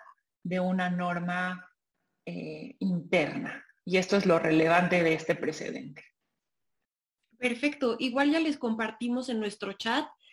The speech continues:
Speaker 2: la liga de este, este criterio tan relevante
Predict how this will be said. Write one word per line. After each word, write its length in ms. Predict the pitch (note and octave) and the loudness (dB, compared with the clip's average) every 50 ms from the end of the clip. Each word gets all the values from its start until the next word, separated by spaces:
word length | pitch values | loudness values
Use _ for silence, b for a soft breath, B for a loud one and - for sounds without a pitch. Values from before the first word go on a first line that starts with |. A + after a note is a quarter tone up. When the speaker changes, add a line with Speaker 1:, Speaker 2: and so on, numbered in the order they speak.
| b b b | b b b
Speaker 2:
la 140 | A#3 A3 A3 | 0 0 2
liga 560 | A#3 C4 C4+ C4 B3+ B3+ C4+ C#4+ D4+ D4 - A3 | 2 2 2 2 2 2 2 2 2 0 -2 -2
de 420 | A3 A3+ A3 G#3+ G#3 G#3 G3+ - | -2 0 0 0 0 -2 -4 -4
este, 720 | - A3 A3+ A3 - - - B3 B3 A#3+ A#3+ A#3 - B3 | -2 -4 -4 -4 -6 -6 -4 -2 0 0 -2 -2 -4 -4
este 240 | A#3+ A#3+ - C#4+ C#4+ | -6 -6 -6 -6 -6
criterio 480 | C#4+ A#3+ A3+ A3+ - A3+ A#3 A#3 A#3 A#3 | -4 -6 -6 -6 -4 -4 -2 -2 -4 -4
tan 180 | A#3 A3 G#3 | -6 -6 -6
relevante 720 | G#3+ G#3+ G#3 G#3 G#3+ G#3+ A3 A3 A3+ A3 A3+ B3+ D4 b | -6 -6 -6 -6 -4 -4 -2 -2 -2 -2 -4 -6 -8 b